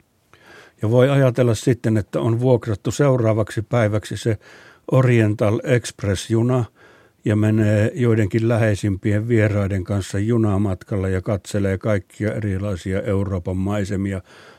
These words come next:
ja suhailee Pariisissa ja Lontoossa huvikseen ja käy museoissa ja kirpputorilla ja vaikka missä. Ja junassa voi olla mukana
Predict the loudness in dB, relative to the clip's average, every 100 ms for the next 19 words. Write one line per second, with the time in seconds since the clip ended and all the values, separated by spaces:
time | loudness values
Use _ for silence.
0 | _ -4 0 0 2 0 0 -2 -2 0
1 | 0 2 0 -2 -6 -6 -4 -2 -2 -2
2 | -4 -8 -6 -4 0 0 -2 -4 -6 -6
3 | -4 -2 -2 -2 -2 -4 -6 -6 -8 -10
4 | -8 -4 -4 -4 -8 -8 -6 -4 -6 -6
5 | -6 -8 -4 -2 0 -2 -6 -18 -20 _
6 | _ -20 _ _ _ _ _ -2 0 2
7 | 2 0 -2 -2 0 0 2 0 2 2
8 | 2 2 2